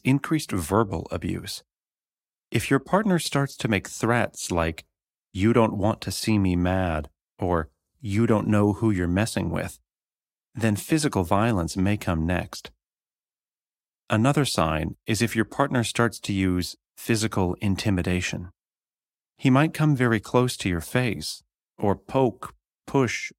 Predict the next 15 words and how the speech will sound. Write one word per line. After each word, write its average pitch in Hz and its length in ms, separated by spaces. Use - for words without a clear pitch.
or 101 140
restrain 110 720
you. 90 220
He - 80
might 101 300
throw 110 340
things - 640
and - 220
punch - 360
doors. 92 540
Even 175 340
if - 180
it - 140
seems 117 560
unintentional, 98 920